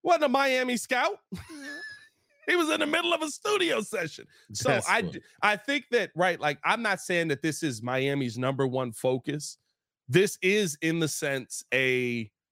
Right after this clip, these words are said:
Speaker 1: Miami is probably going to try to play hardball with a lot of these teams. They're gonna offer similar packages to what the Bradley Beal deal was. And I just don't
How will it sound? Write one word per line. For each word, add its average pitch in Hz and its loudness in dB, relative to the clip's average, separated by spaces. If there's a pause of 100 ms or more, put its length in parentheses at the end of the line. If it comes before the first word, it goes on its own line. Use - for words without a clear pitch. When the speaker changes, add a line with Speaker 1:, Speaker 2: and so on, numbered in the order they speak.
(400)
Speaker 1:
Miami 143 2
is 131 -2
probably 143 0
going 131 -4
to 120 -8
try 135 0
to 123 -2
play 120 -2
hardball 131 0
with 120 -4
a 107 -6
lot 117 -2
of 117 -4
these 123 -6
teams. 131 -2
They're 123 0
gonna 123 0
offer 131 0
similar 131 -2
packages 123 -2
to 113 -6
what 120 0
the 127 -6
Bradley 120 0
Beal 123 0
deal 131 2
was. 135 -2 (840)
And 131 0
I 143 4
just 127 -4
don't 135 0